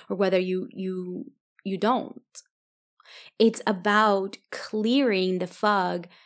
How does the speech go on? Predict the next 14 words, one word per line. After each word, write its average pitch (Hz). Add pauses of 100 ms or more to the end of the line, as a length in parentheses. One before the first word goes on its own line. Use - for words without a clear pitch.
(440)
So 202 (400)
I 208
truly 220
believe 208
that -
what 185
happens 233
when 190
people 190
come 190
and 185
work 247
with 208
me, 180